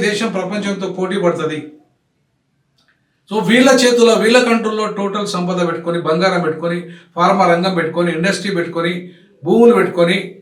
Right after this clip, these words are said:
చివరికి ప్రభుత్వాలను కూడా వీళ్ళే టోటల్గా కంట్రోల్ చేస్తే, ఎలక్షన్ సిస్టమ్ని వీళ్ళే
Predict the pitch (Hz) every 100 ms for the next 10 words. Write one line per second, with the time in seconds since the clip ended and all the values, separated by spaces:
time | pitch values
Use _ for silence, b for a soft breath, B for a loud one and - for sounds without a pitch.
0 | _ _ - 240 240 233 214 214 - -
1 | 196 233 240 240 233 220 208 190 214 220
2 | 202 202 202 190 180 180 190 175 165 208
3 | 185 - B B 170 220 226 233 208 185
4 | 233 226 202 196